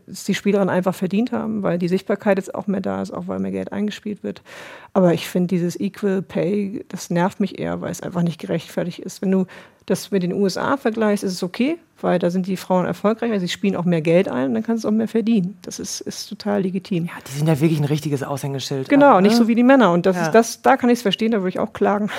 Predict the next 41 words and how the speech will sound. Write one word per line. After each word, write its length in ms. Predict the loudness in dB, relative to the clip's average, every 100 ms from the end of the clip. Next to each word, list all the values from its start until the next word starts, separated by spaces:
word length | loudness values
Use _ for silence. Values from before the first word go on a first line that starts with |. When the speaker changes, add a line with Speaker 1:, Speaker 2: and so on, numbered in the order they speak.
| -6
Speaker 1:
<laughs> 200 | -8 4
weil 100 | 6
das 80 | 8
Speaker 2:
Ja. 80 | 8
Speaker 1:
nicht 140 | 6
gerecht 380 | 4 4 4 2
ist 140 | -4
einfach, 420 | -2 -2 0 -2 -2
weil 540 | -4 -2 -2 -2 -2
ich 180 | -6 -4
mag's 240 | -2 -2 -4
nicht, 140 | -8
wenn 60 | -8
man 80 | -8
unfair 280 | -8 -8 -8
behandelt 360 | -6 -4 -6
wird. 180 | -6 -10 -10 -18 -16 -16 -18 -10
Und 140 | 0 0
ich 140 | 2
finde, 160 | 2 2
wir 120 | 2
müssen 200 | 2 0
erstmal 220 | -4 -2
dafür 240 | -2 -4 -4
Sorge 320 | -4 -4 -4
tragen, 240 | -4 -4
dass 120 | -4 -6
wir 60 |
die 60 | -4
gleichen 300 | -2 -2 -2
Bedingungen 460 | -2 -2 -2 -2
haben, 220 | -2 -4 -4
die 80 | -4
gleichen 280 | -4 -4
Rahmenbedingungen, 580 | -4 0 0 0 0 -2
dass 200 | -4 -6
jede 160 | -4 -4
Spielerin 480 | -4 -4 -2 -2 -6 _ -8
Profi 360 | -2 0 0
sein 340 | 0 0 -2 -2
könnte. 360 | -4 -4 -6